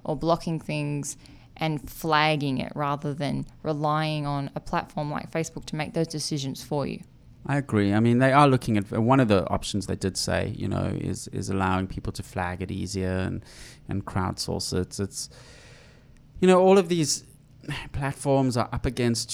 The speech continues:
Speaker 2: human nature. You know,
Speaker 1: Mm.
Speaker 2: you look at email. I mean, email used to have a massive problem with spam.
Speaker 1: Yeah.
Speaker 2: You know, and, uh, it's only the last few years that the spam filters have gotten good enough to not have these false positives, and,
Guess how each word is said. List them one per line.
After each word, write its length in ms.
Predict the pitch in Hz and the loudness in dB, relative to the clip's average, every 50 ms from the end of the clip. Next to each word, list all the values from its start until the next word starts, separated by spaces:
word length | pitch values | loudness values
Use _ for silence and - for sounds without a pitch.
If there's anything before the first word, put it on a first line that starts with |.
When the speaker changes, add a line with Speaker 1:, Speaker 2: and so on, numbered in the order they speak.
| - - | -6 -4
Speaker 2:
human 300 | 127 120 123 117 117 113 | -2 0 0 0 2 2
nature. 440 | 110 117 120 - - - 98 90 98 - - - - - - | 0 0 -2 -4 -4 -6 -6 -6 -6 -12 -16 -20 -18 -12 -8
You 120 | 123 113 110 | -4 0 2
know, 140 | 113 113 | 2 4
Speaker 1:
Mm. 100 | 117 117 117 | 4 4 4
Speaker 2:
you 60 | 120 | 4
look 180 | 123 131 - 139 | 4 2 2 0
at 160 | 120 - - | -2 0 0
email. 460 | 123 123 131 135 127 110 101 98 98 101 | 2 4 4 4 6 4 4 4 2 0
I 60 | 104 | 0
mean, 240 | 107 110 113 113 113 - | 2 2 2 2 0 0
email 600 | - 117 120 127 139 139 135 135 135 131 127 123 - | 0 0 2 2 2 2 2 2 2 0 0 -2 -2
used 280 | - 110 113 117 - | -2 -2 -2 -2 -2
to 60 | - 127 | -4 -4
have 180 | 120 120 110 | -4 -4 -4
a 60 | 113 | -2
massive 560 | 107 101 95 95 98 104 - - 131 117 113 - | -2 -2 0 -2 -2 -4 -6 -8 -8 -8 -8 -8
problem 600 | - - 95 95 95 98 98 98 98 98 107 - - - | -4 -2 -2 0 0 0 0 0 0 -2 -4 -6 -12 -12
with 140 | - 123 120 | -8 -6 -6
spam. 440 | - - - - 165 208 175 - - - - - - - - - - - - - - - - | -4 -2 0 0 0 0 -2 -6 -8 -10 -16 -20 -20 -20 -20 -20 -20 -20 -20 -20 -14 -8 -4
Speaker 1:
Yeah. 320 | 185 185 185 180 175 175 | -2 0 0 0 0 0
Speaker 2:
You 80 | 113 113 | 0 0
know, 180 | 120 120 123 | 0 0 0
and, 320 | 127 - - 120 113 113 - | 0 0 0 0 0 0 2
uh, 180 | 101 117 110 110 | 2 0 0 0
it's 120 | 113 - | 0 0
only 160 | 139 139 143 127 | 2 2 2 2
the 80 | 123 | 4
last 280 | 120 120 120 120 - - | 4 4 4 2 0 -2
few 80 | 127 117 | -2 0
years 280 | 113 117 127 135 117 | 2 4 2 2 2
that 120 | 113 101 - | -2 -6 -6
the 80 | - | -6
spam 300 | - - - 110 113 113 | -8 -2 0 0 0 0
filters 340 | - - 117 110 - 113 104 | 0 -2 -4 -4 -4 -4 -4
have 120 | 107 98 - | -4 -4 -2
gotten 280 | 104 101 101 104 101 101 | -2 -2 0 -2 -2 -2
good 220 | - 113 107 107 | 0 0 2 2
enough 540 | 110 101 95 95 92 90 92 - - - - - - - - - - - - | 2 2 2 2 0 0 -2 -6 -16 -20 -20 -20 -20 -20 -20 -20 -20 -14 -6
to 80 | - 110 | 0 2
not 200 | 107 107 110 107 | 4 4 4 4
have 300 | 110 110 101 98 95 101 | 4 2 2 0 0 -2
these 160 | 98 95 92 - | -4 -4 -4 -6
false 320 | - - 95 95 92 - | -4 -2 -2 -2 -2 -4
positives, 1040 | - - - 95 90 90 95 - - 101 92 92 92 92 92 92 92 98 98 95 92 | -8 -8 -6 -4 -2 -4 -4 -4 -2 -2 0 0 0 -2 -2 -4 -6 -8 -10 -8 -6
and, 220 | 92 92 95 | -6 -6 -8